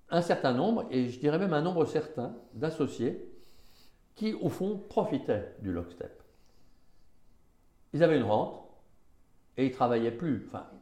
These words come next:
plus suffisamment pour que le système fonctionne. Et c'était précisément l'inquiétude que j'avais eue sur le lockstep, euh, sur cette, cette idée que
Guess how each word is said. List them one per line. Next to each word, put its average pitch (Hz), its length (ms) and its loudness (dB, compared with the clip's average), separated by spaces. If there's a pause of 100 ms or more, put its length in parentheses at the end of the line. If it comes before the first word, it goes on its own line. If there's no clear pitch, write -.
(100)
plus 160 160 -2
suffisamment 147 840 -2 (320)
pour 147 220 -2
que 143 100 4
le 143 180 6
système 117 340 -2
fonctionne. - 420 -10 (840)
Et 139 80 -2
c'était 175 280 4
précisément 175 640 0
l'inquiétude 160 400 0
que 139 80 -2
j'avais 113 260 2
eue 156 240 -2
sur 113 140 -4
le 95 100 0
lockstep, - 540 -4 (760)
euh, 104 140 -2
sur 110 260 -4
cette, 95 460 -2
cette - 240 -4
idée 135 280 4
que 95 420 2